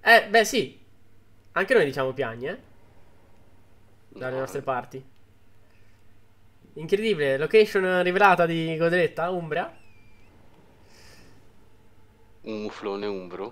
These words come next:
Speaker 1: <laughs>
Speaker 2: Adesso si striangolo e vengo dentro casa tua.
Speaker 1: <laughs> Eh, niente, tocca.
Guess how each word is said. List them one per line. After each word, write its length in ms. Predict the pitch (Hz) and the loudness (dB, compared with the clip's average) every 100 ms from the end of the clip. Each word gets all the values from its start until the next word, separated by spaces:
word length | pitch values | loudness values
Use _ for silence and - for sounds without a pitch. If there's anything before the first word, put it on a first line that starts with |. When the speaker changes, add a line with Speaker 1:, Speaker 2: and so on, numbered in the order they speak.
| - - - - - - - - - | -16 -20 -20 -20 -20 -20 -20 -20 -18
Speaker 1:
<laughs> 380 | - - - - - - - - - - - - - - - - - - - - - 453 453 453 453 - - - 453 - - - - - | -18 -20 -20 -20 -20 -20 -20 -20 -20 -20 -20 -20 -20 -20 -20 -20 -20 -20 -20 -20 -20 -20 -20 -20 -20 -20 -20 -20 -20 -20 -20 -20 -20 -20
Speaker 2:
Adesso 220 | 113 117 | -18 -16
si 120 | 107 | -16
striangolo 840 | 92 92 95 95 104 107 110 123 | -14 -10 -8 -6 -6 -6 -6 -8
e 340 | - 98 92 90 | -8 -8 -6 -8
vengo 260 | 95 95 92 | -8 -6 -6
dentro 300 | 90 85 92 | -6 -10 -12
casa 260 | 90 87 | -12 -12
tua. 320 | 87 87 78 - - - - - - - - | -14 -16 -18 -20 -20 -20 -20 -20 -20 -20 -20
Speaker 1:
<laughs> 440 | - - 175 - - - - - - - - - - - - - - - - - - - - - - - - - - - - - - - - - - - - - - - | -20 -18 -20 -20 -20 -20 -20 -20 -20 -20 -20 -20 -20 -20 -20 -20 -20 -20 -20 -20 -20 -20 -20 -20 -20 -20 -20 -20 -20 -20 -20 -20 -20 -20 -20 -20 -20 -20 -20 -20 -20 -20
Eh, 120 | 180 | -20
niente, 240 | 170 98 - | -20 -20 -20
tocca. 240 | 147 - | -20 -20